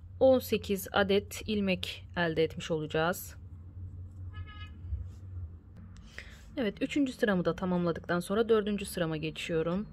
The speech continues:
Bir, iki, tek örüyorum. Bir arttırma yapıyorum.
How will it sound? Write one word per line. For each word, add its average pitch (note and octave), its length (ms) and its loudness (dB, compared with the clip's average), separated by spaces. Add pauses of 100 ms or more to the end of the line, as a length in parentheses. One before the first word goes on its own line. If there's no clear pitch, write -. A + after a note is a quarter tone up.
(160)
Bir, G#3 500 -4 (1080)
iki, G#3 380 -4
tek A#3+ 300 2
örüyorum. A#3 540 4 (1600)
Bir A3 280 2
arttırma E3+ 400 0
yapıyorum. D3+ 600 -2